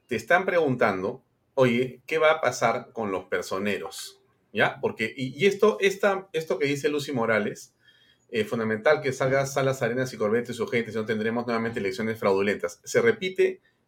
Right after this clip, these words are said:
en veinte comentarios que acabo de, de leer, en, de otra, de la misma manera o de otra manera, pero en el mi-, en la esencia lo mismo. O sea, ¿qué vas a hacer para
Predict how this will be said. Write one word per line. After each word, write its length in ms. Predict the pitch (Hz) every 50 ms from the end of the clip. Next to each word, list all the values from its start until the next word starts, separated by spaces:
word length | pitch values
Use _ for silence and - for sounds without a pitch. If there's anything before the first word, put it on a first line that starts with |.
| _ _ _
en 300 | - 123 117 117 113 113
veinte 360 | 123 180 202 208 208 208 180 -
comentarios 480 | 135 123 113 107 107 139 147 156 139
que 80 | - 113
acabo 400 | 104 - 139 139 139 139 135 127
de, 160 | - - 107
de 180 | - 107 101 95
leer, 360 | 95 104 110 120 127 139 - _ _ _ _ _ _ _ -
en, 200 | 127 120 117 113
de 100 | 147 175
otra, 200 | 196 196 208 208 202 202 202 131
de 120 | 143 139
la 100 | 143 160
misma 200 | 190 202 220 214
manera 380 | 190 175 180 175 165 165 165 147
o 80 | 139
de 60 | 151 175
otra 160 | 170 196 180
manera, 340 | 175 160 160 165 175 165 -
pero 260 | 151 127 - - - 135
en 120 | 123 120
el 140 | 123 131 139
mi-, 180 | 151 190 -
en 80 | 147 135
la 60 | 135
esencia 380 | 127 131 - 190 185 185 190 160
lo 100 | 143 151
mismo. 240 | 151 117 104 95 95
O 40 |
sea, 240 | - - 139 139 139
¿qué 140 | - 190 190
vas 280 | 185 196 202 196 - -
a 160 | 143 143 127 113
hacer 420 | 107 - 143 117 120 120 - _ _ _ _ _ _ _ _ _ _ _ _ _ _ _ _ -
para 420 | 135 131 139 147 - - - _